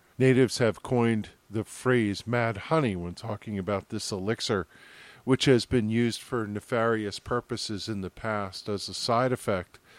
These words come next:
of eating this honey can lead to a condition that keeps blood flowing to a person's extremities. In a recent article from Gizmodo, the source of this roundtable, they expressed that, quote,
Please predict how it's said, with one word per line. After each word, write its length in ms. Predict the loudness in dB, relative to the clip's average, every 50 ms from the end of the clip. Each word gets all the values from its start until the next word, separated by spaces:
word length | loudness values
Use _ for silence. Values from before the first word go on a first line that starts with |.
| -20 -20 -20 -20 -12 _
of 200 | -2 -2 -2 -2 -6 -6
eating 440 | -2 0 2 2 2 2 0 0 0
this 260 | 0 0 0 0 -2
honey 320 | -2 -2 0 0 0 -2 -4 -6
can 220 | -6 -4 -2 0
lead 220 | 0 0 0 -2
to 160 | -2 -4 -4 -4
a 40 |
condition 540 | -4 -6 -8 -4 -2 -2 -2 -2 -4 -4 -4
that 140 | -6 -6 -8
keeps 320 | -6 -4 -4 -4 -4 -6
blood 400 | -12 -8 -4 0 2 2 2 0
flowing 480 | -2 -4 -4 -4 -4 -4 -6 -8 -10 -14 -18 -20 -20 -20 -20 -20 _ _
to 220 | -4 0 0 2 2
a 40 | 0
person's 560 | 0 -2 -4 -4 -4 -6 -8 -10 -10 -10 -12
extremities. 840 | -12 -12 -10 2 6 6 6 6 6 2 -2 -4 -6 -8 -10 -10 -10 _ _ _ _ _ _ _ _ _ _ _ _ _ _ _ _ _ _ _ _ _ _ _ _ _ _ _
In 140 | 0 2 2
a 40 | 6
recent 380 | 6 6 6 6 6 4 2
article 500 | 4 4 4 4 4 4 2 0 -2 -2
from 380 | -2 -2 -2 0 0 0 -2 -4
Gizmodo, 720 | 0 0 0 0 2 4 6 6 6 6 6 6 4 4
the 100 | 2 -2
source 380 | -4 -2 -2 0 0 0 0 -2
of 140 | -4 -2 0
this 240 | -2 -2 -2 -2 -4
roundtable, 680 | -4 -2 -2 -2 -4 -2 0 0 0 2 2 0 0
they 180 | 2 4 4 4
expressed 580 | 2 0 -2 -2 0 2 2 2 2 0 -2
that, 280 | 0 0 0 0 -2 _
quote, 440 | -8 4 8 10 10 10 8 6 0